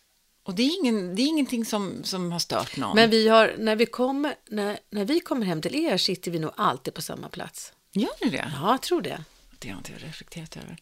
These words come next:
Speaker 1: Jag försöker alltid se, så att
Speaker 2: Närmast,
Speaker 1: alla gäster ska sitta,
Speaker 2: ja.
Speaker 1: ha bäst utsikt,
Speaker 2: Ja.
Speaker 1: tänker jag. Det
Speaker 2: Ja.
Speaker 1: tänker alltid jag.
Speaker 2: Ja.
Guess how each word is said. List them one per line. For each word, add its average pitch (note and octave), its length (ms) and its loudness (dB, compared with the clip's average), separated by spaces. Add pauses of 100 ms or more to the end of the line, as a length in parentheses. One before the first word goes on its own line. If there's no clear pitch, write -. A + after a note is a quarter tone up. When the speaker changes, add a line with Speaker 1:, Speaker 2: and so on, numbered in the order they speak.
(260)
Speaker 1:
Jag F#3+ 120 2
försöker C4+ 340 0
alltid F3+ 260 -2
se, - 180 -6
så F3 100 -6
att - 100 -6
Speaker 2:
Närmast, E3+ 260 4
Speaker 1:
alla E3 80 4
gäster G#3+ 340 4
ska - 200 0
sitta, D#3 260 2
Speaker 2:
ja. D#3+ 40 2
Speaker 1:
ha F3+ 140 2
bäst D#3+ 340 -2
utsikt, - 440 -2
Speaker 2:
Ja. D#3+ 280 -4
Speaker 1:
tänker F3 260 0
jag. G#3+ 100 2
Det C#4+ 60 6
Speaker 2:
Ja. D4+ 120 8
Speaker 1:
tänker A#3+ 300 12
alltid C4 220 8
jag. A#3 240 10
Speaker 2:
Ja. G#3+ 200 4